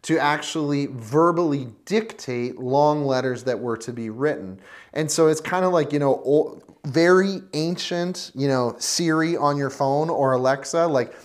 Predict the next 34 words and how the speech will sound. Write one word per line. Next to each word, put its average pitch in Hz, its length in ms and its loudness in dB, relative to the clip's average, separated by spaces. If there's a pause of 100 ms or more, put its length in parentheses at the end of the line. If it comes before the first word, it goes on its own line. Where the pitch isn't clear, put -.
(160)
the, 127 280 2
the 123 140 0 (140)
talk 156 560 4
to 131 340 2
dictate 147 580 -2
out 139 220 4
what 139 140 -2
was 135 120 -4
being 135 220 -4
written. 143 400 -4 (220)
So 165 160 2
Paul 175 580 6
was 160 140 0
speaking, 143 720 -4
and 139 120 0
then 143 180 2
this 143 180 2
guy 131 680 4 (920)
Tertius 135 880 2
was 131 300 0
the 135 80 0
one 127 240 -2
who 131 180 -2
was 120 240 2
writing 143 640 0
down, 131 720 0
dictating 120 960 -4
what, 117 300 -2
what 117 180 -4
Paul 120 220 2
is 110 60 -2
dictating 123 500 0
to 113 160 -6
him. 104 220 -8